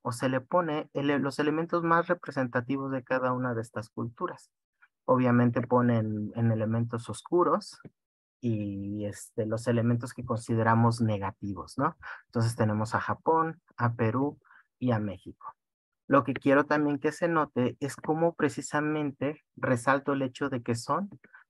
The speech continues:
los elementos más representativos de cada uno de estos países. Es decir, la inteligencia artificial aprendió ciertas características y esas características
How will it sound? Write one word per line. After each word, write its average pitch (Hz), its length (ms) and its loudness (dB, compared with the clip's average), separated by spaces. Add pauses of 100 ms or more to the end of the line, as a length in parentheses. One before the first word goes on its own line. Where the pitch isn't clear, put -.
los 120 240 2
elementos 127 640 2
más 143 340 2
representativos 127 1300 -4 (340)
de 117 220 0
cada 120 340 4
uno 120 280 4
de 113 160 0
estos 117 320 -8
países. - 760 -12 (640)
Es 117 180 2
decir, 120 400 -2 (180)
la 127 100 0
inteligencia 117 640 2
artificial 131 720 -2 (380)
aprendió 104 720 2 (420)
ciertas 120 500 0
características 127 1080 -2
y 123 120 -6
esas 131 260 -4
características 123 1200 -2